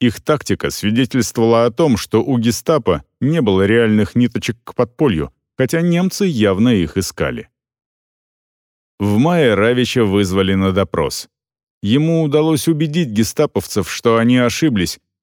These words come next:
но ситуация насторожила Равича. Он почувствовал, что пришло время начинать восстание. Самой серьезной проблемой оставался огромный дисбаланс сил. Весной тысяча девятьсот сорок второго года гарнизон С С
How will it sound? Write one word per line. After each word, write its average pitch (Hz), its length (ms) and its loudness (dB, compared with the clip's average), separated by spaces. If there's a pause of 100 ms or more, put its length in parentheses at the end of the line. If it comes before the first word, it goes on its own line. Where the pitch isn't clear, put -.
(140)
но 117 200 0
ситуация 143 600 0
насторожила 135 760 2
Равича. 85 520 -2 (160)
Он 101 160 -2
почувствовал, 135 640 0
что 127 280 -2
пришло 131 500 0
время 123 400 4
начинать 120 560 0
восстание. 76 680 -4 (600)
Самой 117 400 2
серьезной 120 680 2
проблемой 123 540 2
оставался 127 640 0
огромный 123 500 2
дисбаланс 95 640 0
сил. - 440 -8 (580)
Весной 147 460 0
тысяча 151 480 -2
девятьсот 127 420 0
сорок 123 320 0
второго 123 400 2
года 113 380 0
гарнизон 113 640 2
С 117 220 0
С 147 260 0